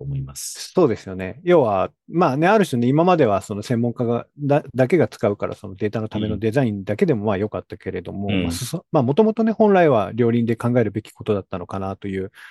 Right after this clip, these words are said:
Speaker 2: 前提はありつつも、今、
Speaker 1: うん。
Speaker 2: データを使う人の裾野が、まあ、こちらの想像以上にふ-、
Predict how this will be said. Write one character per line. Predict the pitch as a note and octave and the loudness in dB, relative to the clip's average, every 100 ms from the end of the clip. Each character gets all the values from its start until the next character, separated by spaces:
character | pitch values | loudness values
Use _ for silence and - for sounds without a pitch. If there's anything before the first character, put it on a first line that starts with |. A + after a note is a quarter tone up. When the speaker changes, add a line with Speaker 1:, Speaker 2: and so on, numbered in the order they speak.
| - _ _ | -20 _ _
Speaker 2:
前 | B2 | 0
提 | A2+ A#2+ | 4 2
は | |
あ | A2+ | 2
り | B2+ | -2
つ | - | -6
つ | - | -6
も、 | F#2 F#2 - _ | -6 -8 -12 _
今、 | D#3+ A2 G2 | 0 2 2
Speaker 1:
う | G#2 | -2
ん。 | |
Speaker 2:
デ | A2 A#2+ | -2 0
ー | |
タ | C3+ | 2
を | A#2+ | 0
使 | - B2+ | 0 -2
う | |
人 | A#2 C#3+ | 0 -4
の | B2 | -4
裾 | B2+ - | -6 -2
野 | C3 B2 | 0 2
が、 | B2 A#2+ | 2 2
ま | B2 G#2+ F2+ | 0 0 -2
あ、 | - - _ _ _ - | -14 -20 _ _ _ -14
こ | - | 0
ち | |
ら | D3+ | 2
の | C#3+ | 4
想 | D#3 | 4
像 | D3 | 4
以 | C3 | 4
上 | F#2+ | 0
に | |
ふ-、 | - A2 | -4 -6